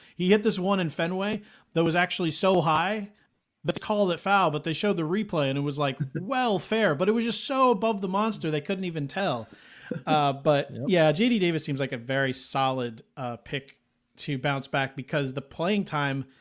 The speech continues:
Speaker 1: seems like a little more safe this year than last year. Even, either he's staying with the Mets and playing a lot more, or he's being traded and playing more.
Speaker 2: Matt,
Speaker 3: Yep.
Speaker 2: what do you, what do you think that, that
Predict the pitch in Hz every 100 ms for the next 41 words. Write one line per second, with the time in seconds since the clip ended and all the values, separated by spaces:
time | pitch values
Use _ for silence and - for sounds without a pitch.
0 | _ _ _ _ - - 214 294 294 262
1 | 202 233 180 180 214 202 196 175 - 214
2 | 170 202 208 202 156 139 139 - 165 156
3 | 147 165 175 - 123 151 175 180 - -
4 | - 220 202 180 - 220 208 170 175 196
5 | 147 131 196 185 147 131 127 127 135 180
6 | 151 143 - _ _ 156 151 160 185 139
7 | 214 185 131 120 151 202 151 123 104 101
8 | _ _ _ _ _ _ _ _ _ _
9 | _ - 175 117 113 123 170 160 98 113
10 | 131 127 - 101 - 85 - 85 76 -